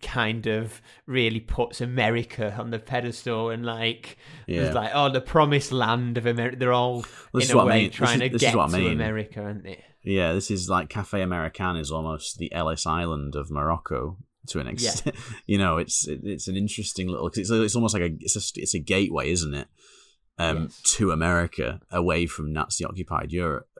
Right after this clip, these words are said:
Speaker 2: And the thing that struck me, I just remembered it then when I was talking about, um, Cafe American. There's that scene. I think it, is it the,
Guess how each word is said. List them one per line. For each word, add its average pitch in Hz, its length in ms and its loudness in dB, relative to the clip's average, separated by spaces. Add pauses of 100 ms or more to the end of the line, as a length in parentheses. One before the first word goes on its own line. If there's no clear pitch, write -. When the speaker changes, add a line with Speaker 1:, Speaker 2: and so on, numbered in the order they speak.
(240)
Speaker 2:
And 78 300 -4 (640)
the 90 140 -2
thing 107 360 2
that 90 240 -2 (680)
struck - 320 -4
me, 85 380 0
I 76 60 -2
just 90 160 -6
remembered 82 340 -2
it 69 120 -2
then 85 120 0
when 82 80 -2
I 73 60 -2
was 73 100 -8
talking 82 380 -4
about, 73 300 0 (140)
um, 69 340 -6 (880)
Cafe 90 260 -6
American. 82 500 0
There's 78 100 -2
that - 160 -2
scene. 87 640 0 (440)
I 92 60 -6
think 160 500 -4
it, - 160 -6
is 120 160 -4
it 156 80 -4
the, 143 100 -6